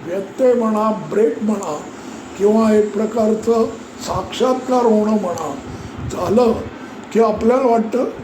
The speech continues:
"नको रे बाबा, पंधरा कथा आहेत, त्या वाचून गरज आहे का?"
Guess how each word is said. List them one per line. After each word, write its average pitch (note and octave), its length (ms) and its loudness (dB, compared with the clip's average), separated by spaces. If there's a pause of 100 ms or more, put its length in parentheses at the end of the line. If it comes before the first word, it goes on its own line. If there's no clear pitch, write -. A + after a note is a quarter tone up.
"नको G#3 280 -4
रे G4 80 2
बाबा, F#3+ 440 0 (580)
पंधरा G#3 340 4
कथा D4 360 2
आहेत, A3+ 200 2 (720)
त्या A#3 120 0
वाचून A#3+ 480 4 (1080)
गरज A#3+ 360 4
आहे B3 240 4
का?" B3 380 -2